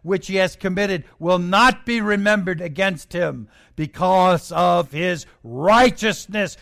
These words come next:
which he has practiced, he will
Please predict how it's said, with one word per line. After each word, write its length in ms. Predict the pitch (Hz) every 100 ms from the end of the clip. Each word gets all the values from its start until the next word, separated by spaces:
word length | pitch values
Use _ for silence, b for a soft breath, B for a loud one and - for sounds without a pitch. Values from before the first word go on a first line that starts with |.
| b -
which 240 | 175 170
he 100 | 175
has 180 | 165 -
practiced, 760 | - 160 156 - 139 131 - b b b
he 680 | _ - 151 143 123 113 92 _ _
will 640 | _ 101 120 117 95 90